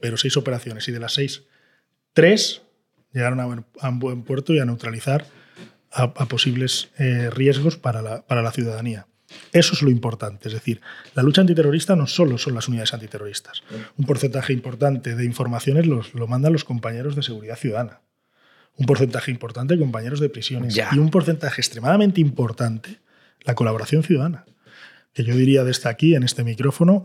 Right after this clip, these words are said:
Speaker 1: eh, que es muy importante que ellos nos comuniquen lo que sepan. Se va a trabajar todo.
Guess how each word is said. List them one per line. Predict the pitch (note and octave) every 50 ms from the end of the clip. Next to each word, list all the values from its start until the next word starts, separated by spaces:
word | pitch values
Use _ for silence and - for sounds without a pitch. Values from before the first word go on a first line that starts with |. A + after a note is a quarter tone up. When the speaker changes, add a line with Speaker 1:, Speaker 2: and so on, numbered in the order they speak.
| -
Speaker 1:
eh, | D3 C3 B2 B2 A#2+ A#2+ A#2 A2+ A2+ A2+ - - - - - - _ _ _ -
que | C3
es | C3 - - - -
muy | - C3 C3 D3+ F3 G3+ A3
importante | G#3+ F#3+ F#3 D#3 C#3 C3+ C3+ F3 F#3+ E3 C3 - A#2
que | - - D3
ellos | D3+ C#3+ - B2+
nos | B2 A#2+ -
comuniquen | - B2+ A#2 A#2 A#2 C3 D3 D3 F3+ E3+
lo | D3+ C3
que | A2+ A2+
sepan. | - - D3 C#3+ - A#2 G#2+ G#2 _ _ _ _
Se | - - - C3+
va | C3+ F3+
a | G3+
trabajar | A3 G3 D#3 C#3 - D#3 C3+ A#2+
todo. | - - D3+ C3 G#2 - -